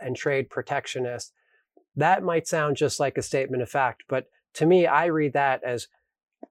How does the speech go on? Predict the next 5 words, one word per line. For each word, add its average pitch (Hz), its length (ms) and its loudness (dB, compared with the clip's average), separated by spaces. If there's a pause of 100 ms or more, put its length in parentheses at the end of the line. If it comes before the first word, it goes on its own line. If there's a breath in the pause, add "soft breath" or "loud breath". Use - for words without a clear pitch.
unusually 165 800 4
direct 143 460 2 (240)
and 127 200 -2
fairly 131 380 0
aggressive. 113 520 -4